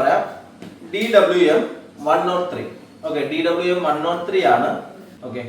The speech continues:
ഞാൻ അൺബോക്സിംഗ് വീഡിയോ അങ്ങനെ ചെയ്തിട്ടില്ല. ഏ? ഓക്കെ, ഞാൻ ഇപ്പൊ ഈ മൈക്ക് വാങ്ങിച്ചപ്പോ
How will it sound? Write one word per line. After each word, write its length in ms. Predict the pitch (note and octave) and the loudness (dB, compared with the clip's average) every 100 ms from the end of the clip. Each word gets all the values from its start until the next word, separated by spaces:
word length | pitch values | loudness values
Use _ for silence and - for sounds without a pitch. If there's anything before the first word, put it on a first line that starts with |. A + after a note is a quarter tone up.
| - - - - E3 | -14 -20 -20 -20 -16
ഞാൻ 100 | F3+ D#3+ | -8 -8
അൺബോക്സിംഗ് 520 | D3+ D3+ E3 - G#3+ G#3 | -6 -4 -4 -4 -10 -10
വീഡിയോ 180 | G#3 G3 - | -6 -4 -4
അങ്ങനെ 260 | E3 E3 D#3+ - - - C#3 C3+ | -8 -6 -6 -6 -14 -18 -16 -10
ചെയ്തിട്ടില്ല. 380 | A2+ A#2 G#2+ - - C3 | -8 -8 -8 -10 -12 -14
ഏ? 20 | - - A#2 | -14 -18 -18
ഓക്കെ, 120 | A#2 A#2+ | -16 -14
ഞാൻ 140 | A#2+ B2+ - - - - | -12 -12 -16 -20 -20 -20
ഇപ്പൊ 180 | - E3 | -12 -10
ഈ 0 | D#3+ | -8
മൈക്ക് 500 | D#3+ D#3+ - - G3+ F#3+ | -8 -10 -12 -12 -8 -4
വാങ്ങിച്ചപ്പോ 420 | F#3 F#3+ F#3 | -4 -6 -8